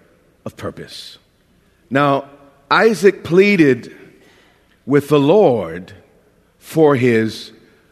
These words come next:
wife. The challenge here is the English doesn't capture it the same way the Hebrew does. Literally, the Hebrew says Isaac prayed beside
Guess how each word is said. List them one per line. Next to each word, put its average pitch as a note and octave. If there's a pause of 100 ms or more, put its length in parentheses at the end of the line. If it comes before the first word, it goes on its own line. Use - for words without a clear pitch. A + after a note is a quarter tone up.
(520)
wife. - (680)
The A2+
challenge E3+
here D3+
is C3+
the C3
English C#3+
doesn't A#2+
capture C#3+
it A#2+
the A2+
same C3
way A2+
the G2+
Hebrew F#2+
does. C#2+ (800)
Literally, D#3
the B2
Hebrew C3+
says A#2+
Isaac C3+
prayed A#2+
beside F#2